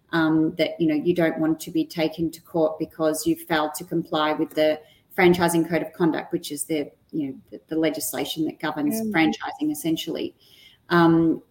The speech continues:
Speaker 1: and yeah, so that's a, that's a big one. And things like, you know, intellectual property, always in franchising, you've got your brand, you know, have you registered your,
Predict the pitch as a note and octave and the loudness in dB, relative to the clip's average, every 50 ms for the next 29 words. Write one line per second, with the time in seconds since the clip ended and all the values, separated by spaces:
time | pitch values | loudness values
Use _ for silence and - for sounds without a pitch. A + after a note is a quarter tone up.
0 | _ _ - E3+ F3+ F3 E3+ E3+ E3+ E3+ E3+ - - G#3 G3 D#3+ - - G3+ G3+ | _ _ 2 4 6 6 6 6 6 4 2 2 2 4 4 4 4 4 2 2
1 | A3+ A3+ - F#3 - - G#3+ A#3+ - - - F3 - E3+ E3 E3 E3+ E3+ E3 E3 | 2 0 -2 -4 -2 0 0 0 0 -2 -2 2 2 2 2 4 2 2 4 4
2 | E3 E3+ E3+ - E3+ E3+ E3+ F#3+ F#3 F3+ F3 E3+ F3 E3 D#3+ D#3 D#3 - - E3 | 4 4 4 4 2 2 2 4 4 4 4 4 2 0 -2 -2 -4 -4 -2 0
3 | D3+ D3+ D3+ - - _ - _ _ _ _ _ _ _ - G3 F#3 F3+ G3+ F3 | 0 0 -2 -4 -10 _ -20 _ _ _ _ _ _ _ 0 0 2 2 2 2
4 | E3+ F3 - E3+ - - - E3 E3+ - E3+ D#3+ - - - E3+ E3+ D#3+ D#3+ D3+ | 0 0 -2 -4 -6 -4 -6 -6 -4 -2 -2 -2 -2 0 0 0 2 2 2 2
5 | D3+ D#3 D#3+ D3+ - - - _ _ _ _ - E3+ F3 F3 F3 E3 D#3 D#3 D#3 | 2 0 0 -2 -4 -8 -12 _ _ _ _ 2 4 4 4 4 2 0 0 -2
6 | - E3+ D#3 D#3 D3+ - D#3 D#3 - - E3 D#3+ - F3 - - - E3+ E3 - | -2 -2 -2 -2 -2 0 -2 -2 -2 -2 -4 -4 -4 -4 -4 -2 -2 -4 -2 -2
7 | E3 D#3 D#3 D3+ D#3 D#3 D#3+ D#3 - - - E3+ D#3 D3 D3+ D3+ - _ - _ | -2 0 0 2 2 0 0 -2 -4 -4 -2 0 0 0 0 -2 -4 _ -20 _
8 | _ _ _ - F3 D#3+ E3 E3+ E3 D#3 D#3+ D#3 D#3+ E3 - - - E3 D3+ - | _ _ _ -2 0 2 2 2 4 4 2 2 2 0 -2 -2 -2 -4 -4 -4
9 | - - _ _ _ _ _ _ _ _ _ - E3 D#3 C#3+ D3+ D#3 - - | -8 -16 _ _ _ _ _ _ _ _ _ -2 -2 0 0 -2 -4 -6 -10